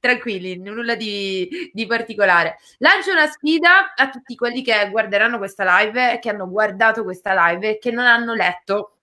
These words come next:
il libro di, o anche se l'hanno letto, eh, chi l'ha letto, secondo me,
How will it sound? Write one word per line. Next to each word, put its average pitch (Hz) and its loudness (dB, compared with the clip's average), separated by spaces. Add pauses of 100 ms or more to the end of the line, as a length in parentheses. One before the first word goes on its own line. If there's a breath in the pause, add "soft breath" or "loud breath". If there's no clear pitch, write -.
(160)
il 233 -4
libro 208 -4
di, 190 -6 (120)
o 190 -4
anche 349 0
se 247 -2
l'hanno 190 2
letto, 175 0 (480 loud breath)
eh, 220 4
chi 339 0
l'ha 330 4
letto, 359 2 (360 loud breath)
secondo 262 -2
me, 262 4